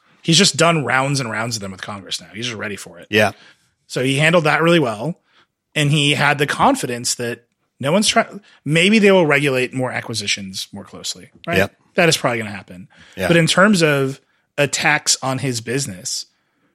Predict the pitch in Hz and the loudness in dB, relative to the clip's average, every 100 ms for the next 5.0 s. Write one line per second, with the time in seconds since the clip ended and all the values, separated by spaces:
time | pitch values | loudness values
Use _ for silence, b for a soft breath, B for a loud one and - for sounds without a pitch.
0 | _ 156 139 170 - 170 156 143 127 123 | _ -2 2 2 2 2 2 2 0 -4
1 | 139 - 131 123 117 113 110 113 113 113 | -4 -6 -8 -8 -8 -8 -8 -8 -8 -6
2 | 107 - 117 110 101 95 95 135 117 117 | -4 -6 -8 -14 -12 -12 -14 -12 -8 -8
3 | 127 110 104 104 98 92 92 143 120 107 | -8 -10 -12 -10 -10 -10 -16 -16 -14 -10
4 | 110 104 113 101 92 95 101 87 113 | -10 -12 -14 -14 -14 -16 -18 -16 -14